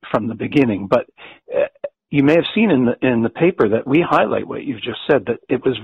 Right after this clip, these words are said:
very important to look at every season. And what we did was we used, uh, well, it was Shane Mahoney and, uh, uh, his insights into, uh, uh, you know, the environmental assessment process, which was brand new at the time, and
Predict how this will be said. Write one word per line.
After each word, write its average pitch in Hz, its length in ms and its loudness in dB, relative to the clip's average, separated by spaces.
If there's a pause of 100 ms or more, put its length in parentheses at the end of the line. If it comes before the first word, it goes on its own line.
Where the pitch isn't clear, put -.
(100)
very 170 280 4
important 120 500 -2
to - 80 -8
look 113 200 -6
at 123 80 0
every 107 300 -10
season. - 320 -12 (680)
And 131 160 2
what 170 140 4
we 156 120 4
did 123 460 2
was 117 280 2
we 120 120 -2
used, 135 280 0 (280)
uh, 117 280 -2
well, 139 240 -6
it 127 100 -10
was 107 120 -12 (100)
Shane 139 200 2
Mahoney 143 520 0
and, 110 300 -10
uh, 104 160 -6 (520)
uh, - 140 -6
his 123 340 0 (200)
insights 135 580 -2 (160)
into, 117 560 -2
uh, 104 140 0 (460)
uh, - 380 -8
you - 140 -12
know, - 240 -14
the 120 260 -12
environmental 117 560 -2
assessment 127 500 -4
process, 131 500 -6
which 110 200 -12
was 120 220 -12
brand 117 260 -4
new 110 140 -4
at 117 80 -8
the - 80 -12
time, 135 400 -10 (560)
and 110 400 -4